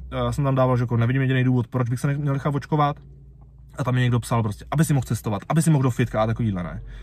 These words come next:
Ale to je prostě standard, ty vole. To není, že se nechám naočkovat, abych někam mohl, jako. To pak nevidím důvod, jako, proč se nechat očkovat, aby mě to ochránilo. No tak to asi tak není, že jo. To je, abych někam mohl, ty vole. Protože,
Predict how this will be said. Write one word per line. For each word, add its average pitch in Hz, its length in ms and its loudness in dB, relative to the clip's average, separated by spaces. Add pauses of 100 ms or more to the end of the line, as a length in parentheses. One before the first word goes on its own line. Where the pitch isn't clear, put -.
(200)
Ale 113 180 -2
to 113 100 -2
je 113 100 4
prostě 113 260 -4
standard, 147 560 0
ty 113 80 -8
vole. - 200 -8
To 120 120 -2
není, 117 260 2
že 110 360 2
se 107 100 -2
nechám 113 160 0
naočkovat, 113 360 0
abych 139 220 4
někam 143 240 4
mohl, 160 260 6
jako. - 220 -4 (560)
To 113 100 -6
pak 117 240 -6
nevidím 143 280 4
důvod, 165 400 4
jako, - 240 -12 (100)
proč 120 160 -4
se 135 60 0
nechat 117 200 0
očkovat, 110 220 -2
aby 123 100 4
mě 127 80 4
to - 100 -2
ochránilo. 202 760 0 (440)
No - 80 -4
tak 107 120 -6
to - 140 -4
asi - 160 -4
tak 123 160 -2
není, 151 260 4
že 95 100 -6
jo. 82 80 -8 (100)
To - 80 -4
je, - 140 -2
abych 139 280 4
někam 196 280 4
mohl, 226 240 0
ty 104 80 -6
vole. - 180 -8 (600)
Protože, 113 640 4